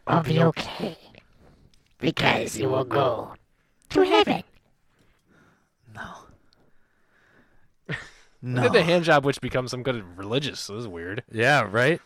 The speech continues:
Speaker 4: That was a fucking, well, a
Speaker 3: Curveball.
Speaker 4: pope,
Speaker 2: To heaven?
Speaker 4: a pope died. So maybe, I don't know.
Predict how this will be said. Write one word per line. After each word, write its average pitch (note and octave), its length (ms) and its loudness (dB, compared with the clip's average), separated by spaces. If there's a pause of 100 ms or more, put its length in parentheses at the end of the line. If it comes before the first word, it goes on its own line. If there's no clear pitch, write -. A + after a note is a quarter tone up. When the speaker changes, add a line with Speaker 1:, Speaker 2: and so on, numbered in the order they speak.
(140)
Speaker 4:
That A2+ 100 -4
was D3+ 160 0
a A2+ 60 -6
fucking, G#2 500 -4 (340)
well, C3+ 260 4 (120)
a B2+ 80 2
Speaker 3:
Curveball. B2 120 2
Speaker 4:
pope, G3 260 6
Speaker 2:
To D3+ 100 8
heaven? A#2+ 640 4
Speaker 4:
a C3+ 80 2
pope G3 340 2
died. D#2 460 -6
So A2+ 200 -4
maybe, B2+ 440 0 (1600)
I G2+ 100 -6
don't A#2+ 120 -4
know. F#2+ 240 -8